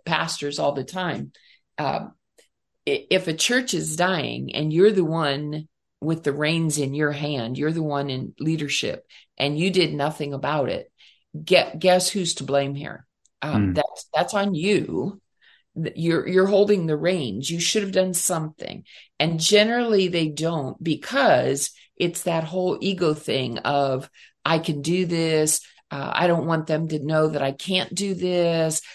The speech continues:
Speaker 1: I, I have to make this happen." So pastors can become, um, al-, almost chokehold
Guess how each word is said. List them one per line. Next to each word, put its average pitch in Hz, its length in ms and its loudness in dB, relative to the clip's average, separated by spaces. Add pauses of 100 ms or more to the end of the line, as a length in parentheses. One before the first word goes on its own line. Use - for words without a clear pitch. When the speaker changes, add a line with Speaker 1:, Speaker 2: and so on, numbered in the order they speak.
Speaker 1:
I, 165 240 2
I 156 320 0
have 175 240 -2
to 180 140 -4
make 165 240 -4
this 147 220 -2
happen." - 180 -6 (200)
So - 480 2
pastors 220 720 -2
can 165 280 -4
become, 151 880 -2 (480)
um, 127 440 -4 (320)
al-, 139 260 2
almost 170 680 2
chokehold - 1080 -2